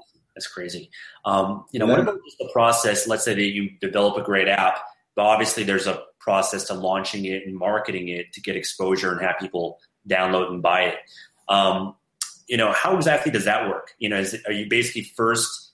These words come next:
Speaker 1: aiming just to launch it in the App Store for iPhone, or, you know, uh, trying to, uh, rank it for certain keywords because people
Speaker 2: Totally.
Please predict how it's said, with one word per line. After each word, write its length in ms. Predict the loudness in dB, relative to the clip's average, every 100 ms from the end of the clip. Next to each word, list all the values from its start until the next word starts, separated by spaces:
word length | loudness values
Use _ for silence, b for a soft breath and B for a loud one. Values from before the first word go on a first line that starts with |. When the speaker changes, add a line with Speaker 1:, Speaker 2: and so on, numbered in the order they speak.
| _ -2
Speaker 1:
aiming 360 | 0 2 -2
just 140 | -4 -4
to 60 |
launch 400 | 0 2 2 0
it 200 | -2 -2 -6 -10
in 100 | -2
the 100 | 0
App 200 | 2 0
Store 520 | 0 0 2 0 -2
for 300 | -6 -6 -6 -2
iPhone, 640 | -2 0 0 0 0 -2 -6
or, 580 | -4 -2 2 2 0 -2 B B _
you 120 | -4 0
know, 300 | 0 -2 -8 _ -2
uh, 240 | 2 2 0 -4 -16 _ -12
trying 280 | -4 0 0
to, 80 | -2 -8
uh, 220 | -4 -4 0
rank 320 | 2 2 0
it 140 | -2
for 80 | -2
certain 300 | -4 -6 -8
keywords 920 | -12 -8 -2 0 0 0 -4 -4 -14 _ -6
because 240 | -4 -2
people 240 | -2 2
Speaker 2:
Totally. 220 | 4 4